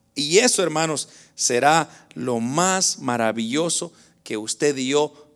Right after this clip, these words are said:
podamos experimentar. En las Escrituras, hermanos, nosotros podemos ver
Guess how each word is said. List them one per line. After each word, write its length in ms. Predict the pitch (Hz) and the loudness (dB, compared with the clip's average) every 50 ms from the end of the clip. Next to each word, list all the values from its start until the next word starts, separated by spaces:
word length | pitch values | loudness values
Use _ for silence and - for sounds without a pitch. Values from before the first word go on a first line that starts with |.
| _ | _
podamos 520 | - 117 110 120 123 123 123 123 123 - - | -14 -10 -6 -6 -6 -6 -6 -8 -8 -8 -8
experimentar. 1000 | 107 - - - - 101 92 95 92 90 90 90 85 - 80 - - - _ _ _ _ _ _ _ _ _ _ - _ _ _ _ _ | -6 -8 -10 -10 -10 -12 -12 -12 -12 -14 -14 -16 -14 -16 -16 -16 -16 -20 _ _ _ _ _ _ _ _ _ _ -20 _ _ _ _ _
En 100 | 165 180 | 2 4
las 160 | 185 175 165 | 4 4 4
Escrituras, 920 | 180 165 - 185 185 175 - - 302 277 226 165 151 165 175 - - - _ _ _ _ _ _ _ _ - | 2 2 0 -2 -6 -2 0 2 2 4 2 2 0 -2 -4 -6 -10 -12 _ _ _ _ _ _ _ _ -6
hermanos, 600 | 135 156 160 180 208 240 247 214 220 - - - - - | -4 0 2 4 6 6 6 4 4 0 -4 -10 -8 -4
nosotros 540 | 156 151 190 185 180 233 233 202 - - - - - _ _ _ _ _ _ | -2 0 0 2 4 4 4 4 2 -2 -10 -18 -20 _ _ _ _ _ _
podemos 460 | - 165 165 170 202 220 240 220 196 | -2 2 2 4 4 4 2 2 4
ver 500 | 202 247 226 196 160 - - - - - | 4 4 4 4 0 -4 -10 -16 -20 -20